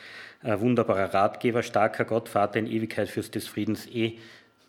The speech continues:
alle das Gleiche wiederholen, aber wir sehen schon, das stimmt nicht, gell? Also die,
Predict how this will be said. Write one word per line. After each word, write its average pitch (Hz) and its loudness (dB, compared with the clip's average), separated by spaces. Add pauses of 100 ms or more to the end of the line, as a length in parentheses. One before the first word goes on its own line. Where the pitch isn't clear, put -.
(220)
alle 101 -2
das 101 -8
Gleiche 101 0
wiederholen, 107 0
aber 107 0
wir 101 0
sehen 98 -4
schon, 85 -8
das - -12
stimmt 95 -6
nicht, 85 -8
gell? 95 -4
Also 87 -10
die, 85 -8